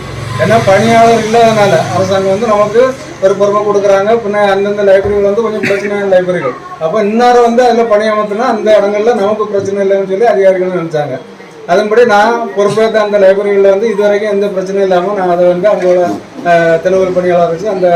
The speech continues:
லைப்ரரியை ரன் பண்ணி கொண்டு போயிட்டு இருக்கேன். அது வந்து எனக்கு ஒரு, ஆஹ், சவால்னு கூட நான் சொல்லுவேன். ஒரு அஞ்சு லைப்ரரியை பார்த்தேன்னா அவன் அவரோட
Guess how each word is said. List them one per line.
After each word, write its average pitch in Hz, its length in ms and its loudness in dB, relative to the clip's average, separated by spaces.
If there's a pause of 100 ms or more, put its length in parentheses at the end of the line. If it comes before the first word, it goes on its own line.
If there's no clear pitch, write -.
(480)
லைப்ரரியை 165 360 0
ரன் 165 180 -4
பண்ணி 170 160 -4
கொண்டு 156 200 -6
போயிட்டு 143 280 -6
இருக்கேன். 156 240 -8 (400)
அது 170 140 0
வந்து 190 240 2
எனக்கு 196 300 2
ஒரு, 202 220 2 (600)
ஆஹ், 170 360 2
சவால்னு 233 480 2
கூட 233 160 4
நான் 208 200 -2
சொல்லுவேன். 175 360 0 (200)
ஒரு 185 140 0
அஞ்சு 202 240 0
லைப்ரரியை 220 400 2
பார்த்தேன்னா 202 420 0 (200)
அவன் 208 220 0
அவரோட 208 340 0